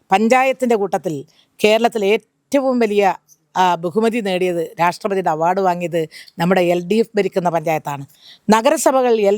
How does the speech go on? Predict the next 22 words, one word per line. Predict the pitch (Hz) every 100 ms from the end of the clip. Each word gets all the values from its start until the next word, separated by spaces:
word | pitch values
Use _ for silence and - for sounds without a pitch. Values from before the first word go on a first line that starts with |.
| 202
ഡി | 269
എഫ് | 262 226
ഭരിക്കുന്ന | 214 208 196
പഞ്ചായത്തുകൾക്കാണ്, | 175 196 202 196 180 180 175 175 156 - - -
ആ, | 170
രാഷ്ട്രപതിയുടെയും | 170 185 - 214 196 190 180 170 139 _ _
പ്രധാനമന്ത്രിയുടെയും | 180 185 202 214 185 185 175 175 165 135
കേരള | 185 196 185 170
ഗവൺമെൻറ്റിൻ്റെയും | 170 190 208 196 175 170 151
അവാർഡ് | 151 165 165
ലഭിക്കുന്നത്. | 156 143 131 127 - - - - 185
എന്തുകൊണ്ടാണ് | 196 220 202 196 196
ശ്രീകണ്ഠപുരത്തിന് | 196 180 190 190 185 196
കിട്ടാത്തത്? | 180 185 180 185 180
ഒറ്റ | - 262 262
കാരണമേ | 277 269 285 277
ഉള്ളൂ, | 247 160 _ _ _ _ _ - 185
കേരള | 185 247 302 294
ഗവൺമെൻറ് | 254 247 262 285 302 269
നൽകുന്ന | 240 240 262 277 -
പദ്ധതി | 214 233 254 254
വിഹിതം | 226 247 190